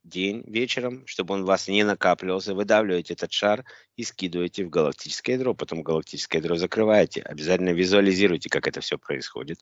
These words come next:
Даже если вы четко не видите, ваша уверенность в том, что это работает, и есть тут ключ. Если вы не верите, ничего не работает. Хорошо,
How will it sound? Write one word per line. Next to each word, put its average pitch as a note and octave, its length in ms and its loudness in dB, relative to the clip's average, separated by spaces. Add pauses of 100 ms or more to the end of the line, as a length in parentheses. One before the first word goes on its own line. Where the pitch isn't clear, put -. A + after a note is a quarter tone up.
Даже D#2+ 220 2
если F2 200 4
вы F2+ 100 4
четко G#2 340 2
не G2+ 120 4
видите, F2 380 0
ваша F2 260 4
уверенность G2+ 460 4
в - 60 -14
том, F2 200 -6 (460)
что E2+ 300 2
это E2+ 180 0
работает, G2+ 680 -2
и E2+ 100 -6
есть F#2 260 0
тут F#2+ 140 -6
ключ. F2+ 500 -2
Если C#2 220 -10
вы D#2 120 -6
не E2+ 120 0
верите, A#2+ 480 4 (100)
ничего D2+ 320 -2
не F#2+ 80 4
работает. F#2 380 0 (420)
Хорошо, D#3+ 400 4